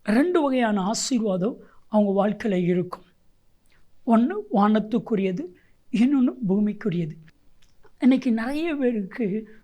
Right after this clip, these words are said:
பூமிக்குரிய செல்வ செழிப்பு எல்லாம் இருக்குது, ஆனா பரலோகத்துக்குரிய ஆசீர்வாதம் ஒண்ணுமே இல்லை. சில பேருக்கு பரலோகத்துக்குரிய நன்மைகள், கிருபைகள், அபிஷேகங்கள் எல்லாம் இருக்குது, பூமிக்குரிய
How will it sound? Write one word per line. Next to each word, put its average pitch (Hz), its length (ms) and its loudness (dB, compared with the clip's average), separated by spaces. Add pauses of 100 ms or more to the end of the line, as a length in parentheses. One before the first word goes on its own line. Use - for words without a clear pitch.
(220)
பூமிக்குரிய 311 560 -2
செல்வ 262 480 -2
செழிப்பு 254 840 -4 (120)
எல்லாம் 339 340 0
இருக்குது, 185 280 -6 (600)
ஆனா 185 420 -4 (420)
பரலோகத்துக்குரிய 240 920 -4 (580)
ஆசீர்வாதம் 214 640 -2
ஒண்ணுமே 180 380 0
இல்லை. 165 180 -6 (1000)
சில 294 400 -4
பேருக்கு 359 340 -4
பரலோகத்துக்குரிய 302 920 -4
நன்மைகள், 233 800 0
கிருபைகள், 233 600 -2
அபிஷேகங்கள் 233 680 -4
எல்லாம் 247 320 -2
இருக்குது, 185 280 -2 (560)
பூமிக்குரிய 254 720 0